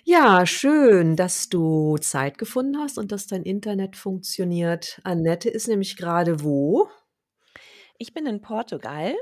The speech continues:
Speaker 2: und, äh, das hört sich jetzt katastrophal <laughs> an, wenn man dann denkt, das Internet funktioniert nicht. Äh, aber heutzutage ist es ja so eine, äh, fast schon Sicherheit, dass man
Speaker 1: Mhm.
Speaker 2: überall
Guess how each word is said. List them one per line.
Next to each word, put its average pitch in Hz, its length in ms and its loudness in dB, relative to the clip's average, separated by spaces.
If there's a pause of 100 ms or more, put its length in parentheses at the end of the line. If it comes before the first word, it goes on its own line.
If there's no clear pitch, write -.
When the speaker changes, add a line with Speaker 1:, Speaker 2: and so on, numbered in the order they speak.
(140)
Speaker 2:
und, 190 640 -8
äh, 170 320 -6 (320)
das - 140 -14
hört 151 160 -8
sich 156 160 -14
jetzt 139 220 -14
katastrophal 165 800 -6
<laughs> - 200 -6
an, 359 120 0
wenn 339 120 -6
man 156 180 -6 (320)
dann 165 140 -6
denkt, 165 240 -4
das 151 120 -8
Internet 156 540 -8
funktioniert 143 640 -16
nicht. 190 300 -12
Äh, 165 260 -12 (420)
aber 160 400 -4 (160)
heutzutage 175 640 -12
ist - 200 -18
es - 100 -20
ja 147 120 -10
so 143 140 -10
eine, 143 460 -12 (1000)
äh, 92 220 -14
fast 160 420 -14
schon 151 180 -10
Sicherheit, 147 680 -8
dass 147 160 -14
man 156 140 -12
Speaker 1:
Mhm. 190 140 -4
Speaker 2:
überall 175 380 -2